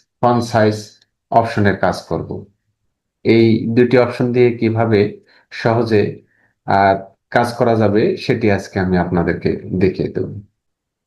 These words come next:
সামনে স্ক্রিনে দেখতে পাচ্ছেন এটি একটি ইলেকট্রিসিটি বিল। আমি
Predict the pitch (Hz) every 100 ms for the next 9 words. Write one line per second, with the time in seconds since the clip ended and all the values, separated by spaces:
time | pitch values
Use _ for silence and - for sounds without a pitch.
0 | _ _ _ _ _ _ _ _ _ _
1 | _ _ _ _ _ _ _ _ _ _
2 | _ _ _ _ _ _ _ _ _ _
3 | _ _ _ _ _ _ - 123 123 123
4 | 117 127 120 117 - 123 107 107 107 107
5 | - - 101 - 90 175 - _ _ _
6 | _ _ _ _ _ - 113 113 113 175
7 | - _ - 110 131 - 135 131 131 139
8 | - - 101 95 98 180 - _ _ _
9 | _ - 117 131